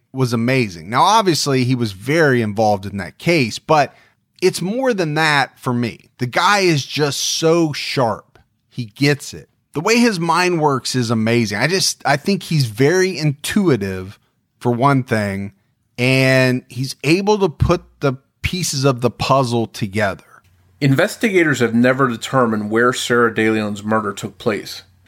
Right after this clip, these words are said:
Speaker 2: It remains to be seen if and when Carol Heckard will be charged again with anything related to Sarah DeLeon's murder,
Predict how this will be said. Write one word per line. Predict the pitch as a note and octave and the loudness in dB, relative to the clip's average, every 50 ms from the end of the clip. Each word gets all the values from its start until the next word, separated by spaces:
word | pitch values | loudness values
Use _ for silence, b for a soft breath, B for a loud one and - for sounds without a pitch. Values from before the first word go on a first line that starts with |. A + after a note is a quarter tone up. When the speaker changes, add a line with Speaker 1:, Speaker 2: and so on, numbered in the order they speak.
| _ _ _ _ - | _ _ _ _ -2
Speaker 2:
It | D3+ C#3+ - | -2 0 0
remains | D3+ C3+ C#3+ D3+ F3 F#3 F3+ - | 0 0 0 0 0 0 -2 -4
to | - D#3 | -4 -2
be | C#3+ C#3+ C#3 A#2+ | 2 2 2 2
seen | - - - C#3+ B2+ A#2 G#2+ G2+ G2 - - | 0 0 0 2 2 2 0 -2 -4 -4 0
if | A#2+ B2+ C#3+ C#3+ - - - _ _ _ _ _ _ - | 0 0 0 -2 -6 -14 -20 _ _ _ _ _ _ -4
and | G#2+ A2+ A#2 A2+ | -2 0 0 0
when | A2 A#2 A#2+ A#2+ A#2 A2+ | 2 2 2 2 2 -2
Carol | - - B2 A2 G2+ G2 | -2 -2 0 0 0 0
Heckard | - - A#2+ - - F#2+ F2 | -2 -4 -4 -2 -2 -4 -4
will | G2 G2 G2 | -4 -6 -8
be | - - | -8 -10
charged | - - - A#2 G#2+ G#2+ G2 G2 - | -8 -4 0 0 0 0 0 -4 -6
again | G2 G2 G#2 G#2+ G#2 F#2 E2+ | -6 -2 0 0 0 0 -2
with | G2 G2+ - | -6 -8 -6
anything | A2+ G#2 G#2 G2+ G2 - - G2+ G2 G2 | -6 -4 -4 -6 -6 -6 -6 -6 -4 -4
related | G2 F#2+ G2 G2 G2+ G2 F#2+ F#2+ | -4 -2 -2 0 0 -2 -2 -2
to | B2 | -2
Sarah | - - - C3+ B2 A#2 A2 | 0 2 2 2 2 2 2
DeLeon's | G#2 A#2 A2 G#2 G2+ G#2 A#2+ B2+ B2 A2+ A2 | 2 0 0 0 0 2 2 4 2 2 0
murder, | G#2 F#2 F#2+ F#2 F#2 - - - | -4 -6 -6 -6 -6 -8 -10 -12